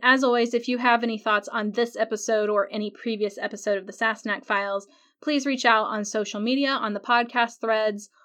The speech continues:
or feel free to shoot me an email at the sassenachfiles at gmail dot com.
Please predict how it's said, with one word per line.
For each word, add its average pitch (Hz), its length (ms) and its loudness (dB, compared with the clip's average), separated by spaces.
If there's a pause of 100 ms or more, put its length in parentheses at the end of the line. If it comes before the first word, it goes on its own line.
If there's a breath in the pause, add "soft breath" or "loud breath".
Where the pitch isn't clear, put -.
(220 soft breath)
or 226 640 8 (260)
feel 220 180 0
free 214 280 -2
to 220 220 -6
shoot - 260 -4
me 214 120 -4
an 208 80 -6
email 202 500 -6
at 196 340 0
the 214 80 -2
sassenachfiles 185 1000 -2
at 185 260 -4
gmail 185 440 -8
dot 160 220 -6
com. 330 220 2